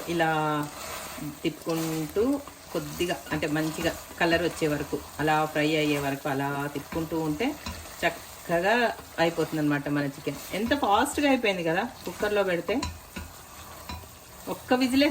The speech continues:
తీసుకోవడం వల్ల ఏమవుతుందంటే మన ముక్క అలాగే ఉంటుంది, చిదరం అయిపోదన్నమాట. ఇంకా కొద్దిసేపు ఒక టూ త్రీ మినిట్స్ ఇట్లా బాగా ఈ ఆయిల్ తేలే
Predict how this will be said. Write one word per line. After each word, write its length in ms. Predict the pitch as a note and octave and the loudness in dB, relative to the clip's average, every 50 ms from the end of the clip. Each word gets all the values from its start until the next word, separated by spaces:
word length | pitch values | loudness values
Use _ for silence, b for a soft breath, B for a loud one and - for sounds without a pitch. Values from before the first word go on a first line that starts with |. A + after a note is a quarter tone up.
| C#4 | 6
తీసుకోవడం 460 | B3+ B3 A#3+ - - A#3 A3+ A3+ A3 G#3+ G#3 | 4 2 2 2 2 4 4 4 4 4 4
వల్ల 140 | G#3 G#3 G#3 G3+ | 4 4 4 4
ఏమవుతుందంటే 460 | G3 G#3 G3+ G3 F#3+ F#3 F#3+ - B3 B3+ A#3+ | 4 2 0 0 -2 -4 -2 0 2 2 2
మన 100 | A3 G3 F#3 F3+ F3 | 2 2 0 -2 -4
ముక్క 260 | F3 - - - B3+ A#3 G3+ - - D#3 | -6 -6 -4 0 2 4 4 4 2 2
అలాగే 400 | D#3+ F3+ F3+ F#3+ G3 G#3 A3 A3+ A3+ G#3+ | 4 6 6 6 6 6 6 4 2 2
ఉంటుంది, 340 | F#3 E3+ - E3 D3+ C#3 C3+ - - - - - | 0 -2 -2 0 0 0 -2 -4 -10 -16 -12 -6
చిదరం 340 | - F#3+ F#3 G#3 A3 A3+ A#3 A3 F#3 | -4 -2 2 4 4 4 4 4 2
అయిపోదన్నమాట. 640 | E3+ - D#3+ C#3 C3+ C3+ B2 B2+ B2+ B2 - - - - - - - - - - - - - - - - - - - - - - - - - - - - - - - - - - - - - - - G3+ | 0 0 -2 -2 -2 -2 -4 -4 -6 -8 -8 -10 -14 -14 -16 -18 -20 -20 -18 -18 -18 -16 -16 -16 -16 -16 -16 -16 -16 -16 -16 -16 -16 -14 -16 -16 -16 -16 -16 -14 -12 -12 -10 -12 -12 -12 -12 -6 -2 0
ఇంకా 160 | G#3+ A#3 B3 A#3+ A#3+ A#3 | 2 4 4 4 4 4
కొద్దిసేపు 680 | G#3+ G3 G3 F#3+ F#3+ A3 A#3 A#3 - F#3+ F3 - - C#3+ - F#3 | 2 2 0 -4 -4 -4 0 2 4 4 4 2 2 0 0 0
ఒక 140 | F#3 - G3+ F#3 F#3 - | 0 0 -2 -2 0 0
టూ 100 | G3 G3 G3 | 0 0 0
త్రీ 120 | - F#3+ F#3 F3+ | 0 -2 -2 -2
మినిట్స్ 300 | F3+ F3+ G3 G3+ - - F#3 | -2 -2 -2 -2 -2 -2 -2
ఇట్లా 220 | F#3 F3 D#3+ D#3 D3+ C#3+ D3 D3+ | 2 2 4 4 4 2 2 2
బాగా 300 | D3+ D3+ D3+ D#3 E3+ D#3 - - - - - - - - - - - - - - D#3+ D#3 | 2 2 2 2 0 0 -2 -4 -12 -14 -16 -16 -16 -16 -14 -14 -14 -10 -8 -4 -2 0
ఈ 60 | D#3 D#3 D3+ D3+ D3 C#3+ C#3+ C#3 C#3 C3 - - - - - D3+ D#3 | 2 2 4 4 4 4 4 4 2 0 -2 -4 -8 -4 0 2 4
ఆయిల్ 220 | D#3+ E3+ F3+ F3+ - | 4 2 2 0 0
తేలే 240 | E3+ D#3 D#3 D3+ D#3+ | 2 2 4 4 4